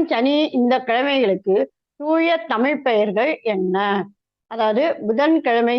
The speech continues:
என்பது தமிழில் அறிவன் என்றும், சனிக்கிழமை என்பது தமிழில் காரி என்றும் பெயர் பெறும். வெண்பா இயற்றுவதில் சிறந்தவர் யார்?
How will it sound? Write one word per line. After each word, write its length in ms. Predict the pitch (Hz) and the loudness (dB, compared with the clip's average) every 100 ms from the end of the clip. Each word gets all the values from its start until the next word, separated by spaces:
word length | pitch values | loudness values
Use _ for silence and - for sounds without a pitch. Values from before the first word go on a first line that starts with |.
| 220 | 0
என்பது 260 | 196 220 302 233 | 2 2 0 -2
தமிழில் 460 | 214 220 214 294 370 - _ _ - | -2 0 2 2 0 -4 _ _ -10
அறிவன் 460 | 220 247 262 269 277 277 208 | -4 0 2 2 0 0 -2
என்றும், 340 | 185 240 330 320 _ _ 240 | 0 0 0 -2 _ _ -6
சனிக்கிழமை 600 | 262 320 311 269 269 285 262 | -4 -2 0 2 2 2 0
என்பது 360 | 220 214 208 269 359 - - | 0 0 0 0 -2 -4 -6
தமிழில் 460 | 240 247 240 294 339 - _ - | -2 0 2 2 0 -4 _ -6
காரி 380 | 240 262 269 294 262 202 | -2 0 0 2 0 0
என்றும் 320 | 202 294 370 - _ _ _ _ 240 | 0 0 0 -4 _ _ _ _ -6
பெயர் 320 | 240 247 240 | -2 -2 -4
பெறும். 440 | 220 196 196 214 220 190 - _ _ _ _ _ | -4 -2 -2 0 0 -2 -6 _ _ _ _ _
வெண்பா 340 | 240 302 330 370 339 | -2 2 2 2 2
இயற்றுவதில் 580 | 262 254 269 233 311 - | 0 0 0 0 0 0
சிறந்தவர் 540 | 233 226 233 202 254 - - 214 | 0 0 0 0 -2 -4 -6 -2
யார்? 300 | 208 196 | 0 -2